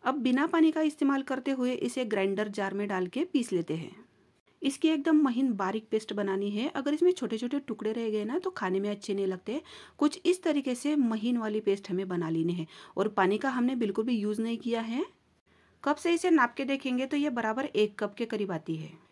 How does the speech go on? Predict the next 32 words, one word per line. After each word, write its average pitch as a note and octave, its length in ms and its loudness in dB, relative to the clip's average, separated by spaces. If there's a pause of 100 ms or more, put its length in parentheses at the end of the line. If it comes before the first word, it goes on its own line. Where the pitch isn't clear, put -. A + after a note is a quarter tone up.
(140)
ऐसा A#3+ 260 0
इसलिए D#4+ 300 2
करना D4+ 280 2
है, D4+ 220 4
क्योंकि D4+ 280 2
गुड़ A#3+ 240 0
को C4 120 -2
नापने A3 400 -2
में A3+ 120 -2
हमें A3+ 200 -2 (100)
आसानी G3 320 0
होती E3+ 280 -2
है। - 280 -12 (440)
चलिए, B3+ 320 2
अब D#4+ 100 2
अदरक G#3+ 380 -2
की A3+ 120 -4
पेस्ट G#3+ 280 -2
को G3+ 120 -2
पैन G3 220 -2
में F#3 220 0
डाल F3 180 -4
के F#3 140 -2
इसे G3 180 -2
मीडियम A3+ 420 -4
फ्लेम F3+ 260 -4
पर G3+ 120 -4
अच्छे A3 320 -10
से D4+ 160 -4
भून F3+ 300 -2
लेते E3+ 260 -6
हैं। F3 180 -12